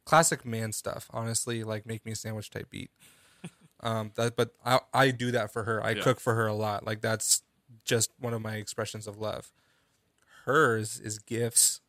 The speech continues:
Speaker 1: and, um, words of affirmation.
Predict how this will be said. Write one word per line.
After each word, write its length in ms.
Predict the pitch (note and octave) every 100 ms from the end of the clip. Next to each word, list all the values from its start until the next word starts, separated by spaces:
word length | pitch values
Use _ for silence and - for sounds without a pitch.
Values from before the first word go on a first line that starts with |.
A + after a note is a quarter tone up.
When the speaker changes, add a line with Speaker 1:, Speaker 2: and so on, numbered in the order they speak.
| _ -
Speaker 1:
and, 460 | A2 G#2+ G#2+ G#2+ -
um, 460 | A#2 A2 A#2+ A#2 _ _ _ _ _ _ -
words 240 | A#2+ A2
of 80 | G#2+
affirmation. 720 | G#2+ - G#2+ G#2+ - -